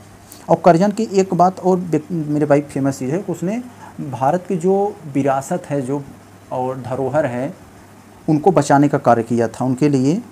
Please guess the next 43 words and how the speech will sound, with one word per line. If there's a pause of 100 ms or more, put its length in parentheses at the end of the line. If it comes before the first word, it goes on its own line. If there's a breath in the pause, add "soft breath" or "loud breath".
(160)
पैसा
वैसा
खूब
दिया
था। (2750)
पचपन
देखें, (880 loud breath)
बंगाल
विभाजन
किस
वायसराय
ने
किया?
अभी
मैंने
बताया
लॉर्ड
करजन
ने। (120)
कब
किया?
उन्नीस
सौ
पाँच
में
किया। (420 loud breath)
अप्लाइड
कब
हुआ?
वही
ऊपर
वाला
सोलह
अक्टूबर
उन्नीस
सौ
पाँच, (560 loud breath)
इतनी
बार
पूछा
गया
है
ये।